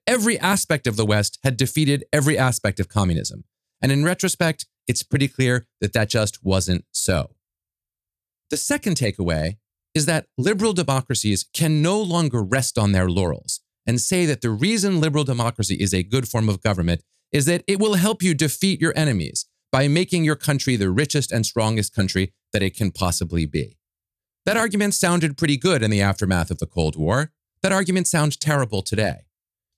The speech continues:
In its place, liberal democracies have to come up with a different argument, one that says that democracy is good on its own terms, that the reason we should have voting is that every human being is genuinely entitled to a say,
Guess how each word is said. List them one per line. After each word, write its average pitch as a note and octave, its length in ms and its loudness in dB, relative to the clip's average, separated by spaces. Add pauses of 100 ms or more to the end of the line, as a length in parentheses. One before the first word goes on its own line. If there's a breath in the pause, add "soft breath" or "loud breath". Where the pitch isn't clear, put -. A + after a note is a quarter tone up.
(140)
In C#3+ 80 0
its D3+ 160 -2
place, G3+ 520 -2 (300)
liberal A3 340 2
democracies D#3+ 640 0
have E3 200 0
to D3+ 60 -8
come D#3 200 0
up D3+ 180 0
with A#2 120 -2
a G2 40 -2
different E3 440 0
argument, D#2+ 480 -4 (320)
one G3 260 2
that G3 140 0
says D3 340 0
that B2+ 160 -2
democracy D3 560 -2
is B2+ 200 0
good C3+ 300 -2 (280)
on G3 460 2
its F3 420 0
own D3 300 0
terms, - 640 -4 (480)
that A#2+ 140 -2
the C3 100 2
reason D#3 520 0
we A#2 100 0
should - 180 -4
have G2+ 200 0
voting F#3+ 540 0 (200)
is A#2+ 100 0
that D3+ 200 -2
every D#3 300 2
human C#3 320 0
being B2+ 320 0
is G2+ 200 -2
genuinely A#2 540 0
entitled G#2 500 0
to F#2 140 -2
a E2 60 0
say, D#2+ 400 -2